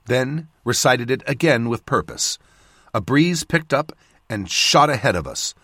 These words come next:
causing Dale's cloak to flutter over her head. She, Torum, and Bozel looked back and gave us ominous glares.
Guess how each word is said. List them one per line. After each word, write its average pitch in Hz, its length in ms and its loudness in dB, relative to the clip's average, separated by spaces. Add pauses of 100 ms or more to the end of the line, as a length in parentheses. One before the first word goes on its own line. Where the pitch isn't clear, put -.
(180)
causing 135 380 2
Dale's 139 360 0
cloak - 360 0
to 85 80 -10
flutter 101 400 -4
over 95 260 -4
her 92 160 -4
head. 73 320 -6 (760)
She, 151 320 2
Torum, 143 560 2
and 139 160 0
Bozel 101 480 0
looked 120 300 -2
back 92 300 0
and 98 180 -8
gave 101 220 -2
us - 200 -6
ominous 107 400 -2
glares. 78 600 -6